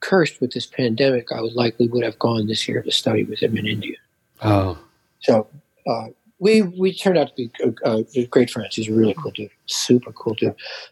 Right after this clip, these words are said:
Speaker 1: Um, his thing is you just, you have to hear the note first. He says, if you hear it, then you go to it. You don't need to look. You don't need, in, in,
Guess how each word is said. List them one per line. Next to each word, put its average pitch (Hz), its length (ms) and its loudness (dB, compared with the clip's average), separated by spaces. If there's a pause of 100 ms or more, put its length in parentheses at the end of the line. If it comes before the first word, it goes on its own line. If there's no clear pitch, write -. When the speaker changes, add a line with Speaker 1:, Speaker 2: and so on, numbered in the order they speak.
(160)
Speaker 1:
Um, 127 300 2 (520)
his 180 380 0
thing 208 220 2
is 135 160 -2
you 143 60 0
just, - 360 0 (460)
you 165 240 0
have 170 260 0
to 151 100 -2
hear 190 320 2
the 151 100 0
note 180 380 0
first. - 520 -4 (840)
He - 60 -16
says, 143 160 -2
if - 160 2
you 202 120 4
hear - 420 -2
it, - 140 -10 (200)
then 165 320 2 (200)
you 151 100 0
go 196 300 2
to 110 240 -10
it. - 100 -16
You 135 140 2
don't 165 140 4
need 185 160 -2
to 208 80 -4
look. 135 480 0
You 135 80 -2
don't 147 220 2
need, 143 220 0 (260)
in, 143 200 -2
in, 151 200 4